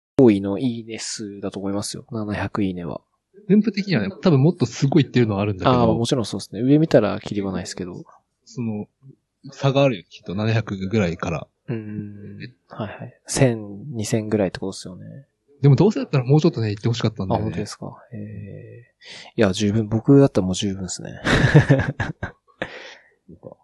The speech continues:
Speaker 1: エスエヌエス、やっぱあとはあれじゃないですか。単純にフォロワーとか、エスエヌエス活動をもうちょっと頑張るとかじゃないですかね。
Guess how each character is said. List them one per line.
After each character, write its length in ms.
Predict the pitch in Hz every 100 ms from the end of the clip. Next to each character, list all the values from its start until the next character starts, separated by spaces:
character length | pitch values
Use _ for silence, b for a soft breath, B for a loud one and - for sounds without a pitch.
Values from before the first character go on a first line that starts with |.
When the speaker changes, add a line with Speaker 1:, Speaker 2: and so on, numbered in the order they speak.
| _ _ _
Speaker 1:
エ 60 | -
ス 220 | - 233
エ 100 | 254
ヌ 80 | 247
エ 60 |
ス、 80 | 240
や 60 | -
っ 40 |
ぱ 120 | 175
あ 40 | 196
と 80 | 147
は 60 |
あ 20 |
れ 40 | 123
じ 60 | 135
ゃ 20 |
な 60 |
い 20 | 113
で 20 |
す 100 | -
か。 300 | 87 104 -
単 140 | - 117
純 160 | 120
に 40 | 120
フ 100 | 131
ォ 20 |
ロ 100 | 131
ワ 140 | 131
ー 20 | 127
と 100 | 135
か、 400 | - 90 120 - _ _ _ _ -
エ 100 | 117
ス 160 | -
エ 140 | 143 143
ヌ 80 | 151
エ 80 |
ス 100 | 147
活 300 | - 165 -
動 100 | 127
を 880 | 104 101 101 107 101 95 90 82 82 _ 175 214
も 200 | 107 110
う 40 |
ち 60 | 113
ょ 20 |
っ 40 |
と 320 | - 90 78 - _ _
頑 200 | 98 107
張 80 | 104
る 120 | 92
と 120 | 78 -
か 160 | 71
じ 100 | -
ゃ 40 | 87
な 40 |
い 40 |
で 20 | -
す 80 |
か 100 | -
ね。 180 | 107 101